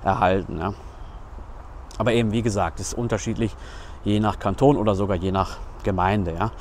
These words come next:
Und ganz wichtig, die Kita nicht verwechseln mit dem Kindergarten, ja. Der Kindergarten ist hier etwas Eigenes. Es ist eine Vorschule, das ist Pflicht und der ist grundsätzlich kostenlos, ja. Der ist dann meistens vormittags oder bis mittags, aber eben dieser,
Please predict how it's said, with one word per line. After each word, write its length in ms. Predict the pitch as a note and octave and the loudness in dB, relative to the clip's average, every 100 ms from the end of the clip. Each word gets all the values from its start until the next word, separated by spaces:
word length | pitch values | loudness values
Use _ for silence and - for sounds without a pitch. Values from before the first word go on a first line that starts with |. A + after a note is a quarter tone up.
| - - - - | -10 -10 -10 -2
Und 140 | A#2 A2 | 0 8
ganz 300 | C3+ G#3 F3+ | 8 10 6
wichtig, 320 | G3 G3+ - | 6 2 0
die 80 | - | -2
Kita 440 | - F#3 - F#3 | 2 2 6 6
nicht 240 | E3 G3 | 6 4
verwechseln 540 | - D3+ D#3 - F3 D#3 | 4 4 4 4 4 4
mit 140 | C#3 | 4
dem 160 | A#2+ A2 | 2 2
Kindergarten, 760 | - G#3+ G#3+ G3 G3+ A3+ G3+ | 4 6 6 6 4 2 2
ja. 220 | D3 G#3+ A3+ - - - - | 4 4 2 -6 -12 -10 -2
Der 80 | B2 | 0
Kindergarten 920 | - G#3+ A3+ F#3+ E3 F#3+ - G3+ G3+ - - | 6 8 10 10 8 6 4 2 2 0 0
ist 220 | D#3+ - | 2 4
hier 140 | - D#3+ | 6 6
etwas 240 | C3 G#2 | 4 2
Eigenes. 420 | - C3+ C#3+ G#2+ | 6 6 6 2
Es 100 | A2+ | 2
ist 280 | B2 A#2 - | 2 2 0
eine 220 | A#2 G#2+ | 2 2
Vorschule, 720 | G#2 D3 E3+ - A3 G#3+ A#3 B3+ - - - - - - - | 4 8 10 8 4 6 6 6 0 -12 -12 -12 -12 -10 -4
das 140 | G2+ | -2
ist 160 | G2 - | -2 -2
Pflicht 520 | - F#3+ B3+ - - - - - - - | 6 6 6 -2 -12 -12 -12 -12 -12 -4
und 120 | A#2 | 6
der 80 | C#3 | 6
ist 140 | B2 | 6
grundsätzlich 580 | A2+ C#3 C3+ A#2 - G#2 | 4 4 6 4 2 -2
kostenlos, 580 | - C3 - G#2+ F2+ F2 | 6 6 6 0 0 2
ja. 120 | A#2+ | 4
Der 80 | B2 | 4
ist 120 | A2 | 2
dann 120 | A2 | 4
meistens 440 | G#2+ A2+ A#2+ G#2+ - | 6 6 4 -2 4
vormittags 460 | E3+ F#3 F3+ E3 | 6 6 6 4
oder 140 | B2 G#2 | 4 4
bis 180 | G2 E3 | 4 4
mittags, 480 | F#3+ G3 F3+ - - - - - - | 6 6 6 0 -8 -12 -12 -4 2
aber 180 | G#2+ | 6
eben 340 | - D3+ D3+ A2+ | 8 8 8 4
dieser, 560 | C3 C#3+ C3+ B2+ B2+ | 2 6 8 8 6